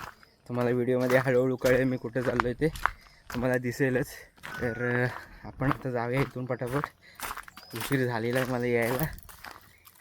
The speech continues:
आणि आम्ही आता तिघंजण जाणार आहे एकाच बाईकवरून. तर चला जाऊया पटापट. तर, अ, मित्रांनो, संकेत आणि आम्ही असे चाललेले आहे अशा ठिकाणी, तुम्हाला ज्या डायरेक्ट आता जाणार आहे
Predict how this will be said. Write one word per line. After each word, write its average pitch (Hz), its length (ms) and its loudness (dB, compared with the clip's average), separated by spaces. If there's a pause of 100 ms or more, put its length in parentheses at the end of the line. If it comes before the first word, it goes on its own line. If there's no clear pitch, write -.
(160)
आणि 123 400 -6
आम्ही 127 220 -2
आता 131 180 -6
तिघंजण 135 460 -2
जाणार 131 300 0
आहे 131 100 -2
एकाच 127 260 -2
बाईकवरून. 127 460 2 (880)
तर 135 40 -2
चला 131 320 0 (240)
जाऊया 127 260 2
पटापट. 127 380 2 (1040)
तर, 185 120 10
अ, 185 180 12
मित्रांनो, 202 440 10
संकेत 202 420 8
आणि 190 140 12
आम्ही 190 240 12
असे 190 440 10
चाललेले 185 460 12
आहे 196 140 12 (800)
अशा 151 220 12
ठिकाणी, 208 440 12
तुम्हाला 185 520 6
ज्या 190 140 12
डायरेक्ट 185 420 12
आता 175 160 4
जाणार 185 360 10
आहे 208 180 12